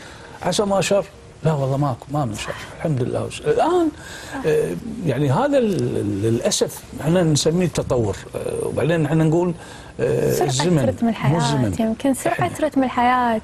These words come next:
Speaker 2: يمكن تغير، الأجيال تغيرت.
Speaker 1: أبدًا، أبدًا، لا، ال-،
Speaker 2: إيش تعتقد
Speaker 1: الزمن هو،
Speaker 2: السبب؟
Speaker 1: هو الحياة هي، لكن احنا اللي تغيرنا
Speaker 2: لا،
Speaker 1: للأسف.
Speaker 2: دام، دام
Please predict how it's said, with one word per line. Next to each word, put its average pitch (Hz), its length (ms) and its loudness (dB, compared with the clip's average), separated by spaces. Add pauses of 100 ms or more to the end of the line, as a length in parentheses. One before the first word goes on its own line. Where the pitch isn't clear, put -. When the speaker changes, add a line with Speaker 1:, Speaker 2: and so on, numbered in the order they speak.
Speaker 2:
يمكن 226 340 0
تغير، 240 540 4
الأجيال 247 520 2
تغيرت. 135 380 2
Speaker 1:
أبدًا، 123 260 2
أبدًا، 123 280 2
لا، 135 400 0
ال-، 127 140 2
Speaker 2:
إيش 120 80 0
تعتقد 139 340 2
Speaker 1:
الزمن 143 120 2
هو، 147 140 2
Speaker 2:
السبب؟ 143 180 2
Speaker 1:
هو 147 240 2
الحياة 143 440 2
هي، 143 280 4
لكن 135 320 0
احنا 160 200 4
اللي 127 120 2
تغيرنا 95 460 -2
Speaker 2:
لا، 254 60 0
Speaker 1:
للأسف. - 460 0
Speaker 2:
دام، 311 400 4
دام 339 340 6